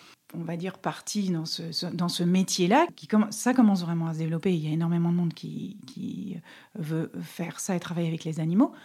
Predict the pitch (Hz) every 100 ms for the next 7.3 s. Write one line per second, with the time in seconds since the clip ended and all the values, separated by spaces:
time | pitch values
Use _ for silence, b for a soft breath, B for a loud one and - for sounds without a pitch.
0 | B B B 170 165 170 269 277 - -
1 | 175 165 160 262 233 202 175 208 254 339
2 | B B - 180 165 233 254 254 214 196
3 | 202 - 196 180 170 147 233 311 - -
4 | 170 160 - 160 160 156 156 233 269 202
5 | 175 160 151 147 165 151 151 220 285 277
6 | 165 - 220 277 - 175 170 160 - 226
7 | 226 220 160